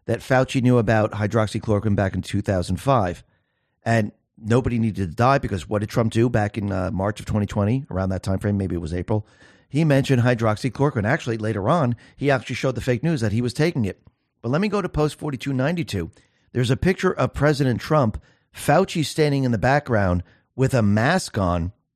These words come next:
and it says, "Reconcile." Now, Trump had no mask on. Fauci had a mask on. Fauci's a scientist. He knows ma-, masks don't work. It doesn't stop viruses. And now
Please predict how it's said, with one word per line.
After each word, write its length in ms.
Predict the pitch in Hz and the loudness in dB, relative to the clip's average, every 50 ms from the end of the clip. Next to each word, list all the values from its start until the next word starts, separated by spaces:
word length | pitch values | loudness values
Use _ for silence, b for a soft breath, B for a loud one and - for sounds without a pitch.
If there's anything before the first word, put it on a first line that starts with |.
| _ _ _ _ _ _ _ _ _ _ _ _ _ _ _ _ - | _ _ _ _ _ _ _ _ _ _ _ _ _ _ _ _ -4
and 160 | - 131 139 | -2 -2 -2
it 80 | 143 - | -2 0
says, 280 | - 151 139 131 107 - | 0 2 2 2 0 -4
"Reconcile." 920 | - - 104 123 143 151 - - 139 117 107 - - 101 95 85 78 - - _ _ _ _ _ _ _ _ _ _ _ _ _ _ _ _ _ _ _ - | -6 -4 0 0 0 0 0 0 0 0 2 2 0 0 0 0 -2 -6 -12 _ _ _ _ _ _ _ _ _ _ _ _ _ _ _ _ _ _ _ -2
Now, 240 | 135 131 131 - - - | 0 0 0 -2 -4 -4
Trump 280 | - - 160 190 202 | 0 2 2 4 4
had 220 | - 180 185 175 156 | 2 2 2 2 2
no 160 | 160 160 156 | 2 4 4
mask 340 | 135 127 120 113 107 - - | 4 4 2 2 0 0 0
on. 280 | 107 98 92 98 113 b b b b | 0 2 2 2 0 b b b b
Fauci 460 | - - - 143 180 - - 180 170 156 | -4 0 2 4 4 2 2 0 2 2
had 120 | 147 143 | 2 2
a 40 | 135 | 2
mask 340 | 120 117 117 113 104 - - | 2 2 2 0 -2 -4 -4
on. 240 | 90 87 87 87 b b b b b - | -4 -2 -2 -4 b b b b b -2
Fauci's 500 | - 143 151 180 190 - 196 180 147 147 | 2 4 4 4 4 2 -2 -4 -2 -4
a 60 | 139 | -2
scientist. 460 | - - 139 139 151 139 - 101 - | 0 2 2 2 2 0 -2 -4 -2
He 100 | - 117 | 0 2
knows 340 | 123 139 156 175 185 156 127 | 4 4 4 4 4 2 2
ma-, 300 | 139 135 135 135 131 131 - _ | 0 0 2 0 -2 -4 -6 _
masks 300 | - 127 123 127 117 - | -2 0 0 0 0 -2
don't 260 | - 120 117 117 - | -2 -2 -2 -2 -2
work. 300 | - 90 90 92 110 - B B B B | -4 -4 -4 -4 -4 -8 B B B B
It 140 | - 123 120 | -4 -2 0
doesn't 300 | - 160 165 156 180 180 | 2 2 2 0 -2 -4
stop 460 | 160 - - - 143 135 135 - - - _ _ _ _ - | -4 -2 0 2 2 2 2 0 -4 -12 _ _ _ _ -2
viruses. 720 | - 113 101 98 95 90 85 - - 98 107 123 - - _ _ _ _ _ _ _ _ _ _ _ _ | 2 2 2 4 2 0 -4 -2 -2 -2 -2 -2 -4 -8 _ _ _ _ _ _ _ _ _ _ _ _
And 260 | - 139 135 131 123 | 0 0 2 2 2
now 480 | 127 156 185 185 160 135 120 120 123 | 2 2 2 2 2 2 0 0 -2